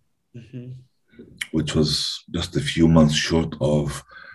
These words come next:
Speaker 2: my twentieth birthday.
Speaker 1: Mm-hmm.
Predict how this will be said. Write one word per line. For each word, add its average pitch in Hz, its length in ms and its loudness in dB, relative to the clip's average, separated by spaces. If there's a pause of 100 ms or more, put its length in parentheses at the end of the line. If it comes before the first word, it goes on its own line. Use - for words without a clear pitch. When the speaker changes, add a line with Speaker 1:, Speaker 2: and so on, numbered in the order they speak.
(140)
Speaker 2:
my 76 160 4
twentieth 73 520 0
birthday. - 460 -4 (2500)
Speaker 1:
Mm-hmm. 127 280 -20